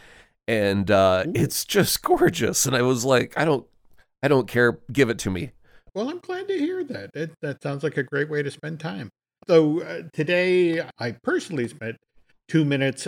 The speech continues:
Speaker 2: eyeballing the brand new Shang-Chi trailer, which w-, we'll get to in a sec, because obviously other ways that people have been spending time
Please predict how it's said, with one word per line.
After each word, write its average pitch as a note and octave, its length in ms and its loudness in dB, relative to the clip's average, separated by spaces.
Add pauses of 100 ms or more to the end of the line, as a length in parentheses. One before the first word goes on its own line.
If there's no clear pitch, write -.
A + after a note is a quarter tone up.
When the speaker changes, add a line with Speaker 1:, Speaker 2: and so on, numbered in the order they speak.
Speaker 2:
eyeballing C3+ 920 -2
the C#3 140 -4
brand C#3 340 -4
new C3 160 -4
Shang-Chi C3+ 880 -8 (140)
trailer, C3 500 -6 (420)
which E3+ 220 2
w-, F#3+ 320 -10
we'll F#3+ 200 2
get A3+ 180 2
to B3 120 -2
in B3+ 100 -4
a - 20 -8
sec, F#3 340 -2
because C#3+ 360 0
obviously D3 1120 -4
other C3+ 200 -4
ways D3+ 220 -2
that C#3+ 140 -4
people D3 260 -6
have C3 120 -4
been C3 200 -6
spending C3+ 500 -8
time C#3 440 -6